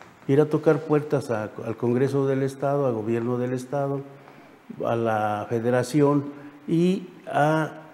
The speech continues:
tocar las puertas de las dependencias gubernamentales en la Ciudad de México. Porque si no, no alcanza, te-, no alcanza el dinero y tenemos que bajar recursos federales,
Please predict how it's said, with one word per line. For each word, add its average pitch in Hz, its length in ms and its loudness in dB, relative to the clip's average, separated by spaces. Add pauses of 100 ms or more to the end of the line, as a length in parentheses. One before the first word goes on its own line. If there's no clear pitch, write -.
tocar 160 260 0
las 156 140 0
puertas 151 480 0
de 147 80 2
las 135 200 2
dependencias 127 600 0
gubernamentales 143 1040 2 (320)
en 117 140 2
la 113 80 2
Ciudad 117 360 0
de 113 120 -2
México. 117 400 -8 (560)
Porque 131 240 0
si 135 100 0
no, 160 140 4
no 175 220 6
alcanza, 165 440 0
te-, 127 300 -10
no 139 120 0
alcanza 151 380 -2
el 147 80 0
dinero 151 380 0 (400)
y 127 100 0
tenemos 139 640 2
que 151 260 -2 (400)
bajar 143 340 0
recursos 127 480 -2
federales, 120 580 -4